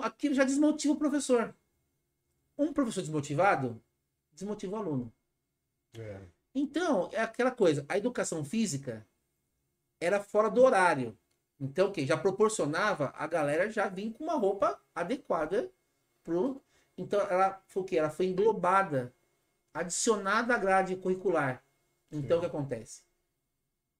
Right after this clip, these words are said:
Speaker 1: As escolas têm uniforme, mas tem aqueles caras que vão de calça jeans, tudo, só vai com a camiseta.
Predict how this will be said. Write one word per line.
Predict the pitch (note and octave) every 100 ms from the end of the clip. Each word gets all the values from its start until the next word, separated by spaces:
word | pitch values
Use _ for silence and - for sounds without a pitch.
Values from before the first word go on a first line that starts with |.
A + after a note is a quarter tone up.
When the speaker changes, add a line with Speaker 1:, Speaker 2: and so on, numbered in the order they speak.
| _ _
Speaker 1:
As | D3+ E3+
escolas | - - G#3 G#3 -
têm | A3+
uniforme, | A#3+ A#3 - B3+ C3 B2+
mas | B3 D#4+ F4+
tem | F4+ F4
aqueles | C#4 D#4
caras | - C4 C4
que | F4
vão | C#4
de | C4+
calça | C4 B3+
jeans, | D4+ C4 C#4 C#4+ C#4 A#3 F#3+
tudo, | A#3+ C4 A3+ - _
só | -
vai | C4+ A3+
com |
a |
camiseta. | A3+ B3 C#4 B3 C4+ B3+ A#3+ F3 D3+